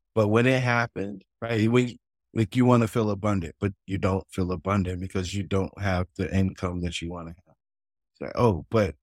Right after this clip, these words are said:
I gotta have this in order to feel abundant." No, you don't. It's already in you because you can't have it if it's not in you. You can only attract what you are.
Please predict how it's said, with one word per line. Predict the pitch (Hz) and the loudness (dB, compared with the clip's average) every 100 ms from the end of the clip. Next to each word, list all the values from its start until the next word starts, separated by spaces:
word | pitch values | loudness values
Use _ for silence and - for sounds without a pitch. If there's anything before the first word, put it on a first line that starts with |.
| _ _ 117 | _ _ 0
I | |
gotta | 110 120 | 2 4
have | 110 110 104 - _ | 2 2 0 -6 _
this | 98 107 - - _ - | 0 0 0 -8 _ -2
in | 110 | 0
order | 95 110 104 | 4 2 2
to | 98 | 0
feel | 92 92 | -2 -4
abundant." | 87 135 131 - - | -6 -6 -8 -10 -4
No, | 175 | 0
you | 104 | 0
don't. | 82 101 95 - _ - | -2 -8 -8 -12 _ -12
It's | 110 139 | 2 6
already | 113 98 101 | 6 4 2
in | 170 101 | 2 0
you | 67 _ _ _ _ | -4 _ _ _ _
because | 127 131 117 | 0 0 0
you | 117 | 0
can't | 160 - | -2 -2
have | 131 143 120 | 0 2 0
it | 104 | -4
if | 101 | -8
it's | 101 | -2
not | 101 110 | 0 2
in | 123 | 0
you. | |
You | 107 | 0
can | 107 170 | 2 4
only | 175 127 | 4 2
attract | 107 113 110 | 0 -2 -4
what | 92 - | -8 -8
you | 92 123 | -4 -2
are. | 90 87 | -2 -4